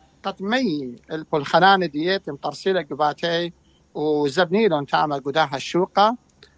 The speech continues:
آه، وهو يخا فرصة قا مضيت تناشي بمصياثة دنا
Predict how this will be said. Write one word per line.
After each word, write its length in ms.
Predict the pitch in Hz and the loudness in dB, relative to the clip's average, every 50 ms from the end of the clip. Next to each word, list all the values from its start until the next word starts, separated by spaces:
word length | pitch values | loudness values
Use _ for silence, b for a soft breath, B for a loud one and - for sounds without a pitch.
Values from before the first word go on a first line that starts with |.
| b _ _ - | b _ _ -8
آه، 240 | 165 156 160 156 165 | -8 -6 -6 -6 -6
وهو 200 | 160 139 - - | -4 0 2 4
يخا 340 | 180 175 - - 175 170 - - | 4 2 2 4 2 2 2 2
فرصة 360 | 208 185 175 - - 165 156 _ - | 0 0 -2 -4 -6 -6 -6 _ -4
قا 320 | - 151 143 143 143 139 | -2 -2 0 0 -2 -2
مضيت 480 | 143 147 156 160 147 - 202 202 202 - | -2 0 0 0 4 4 4 4 4 0
تناشي 440 | 139 - 151 147 143 135 - - 135 | -8 -6 -6 -6 -6 -6 -8 -10 -10
بمصياثة 880 | 123 139 131 131 131 139 143 135 - - 160 147 160 180 185 180 - | -10 -8 -8 -8 -8 -8 -8 -4 0 2 4 6 8 6 6 4 0
دنا 320 | 170 - 180 180 190 180 | -2 -2 -2 -2 -2 -2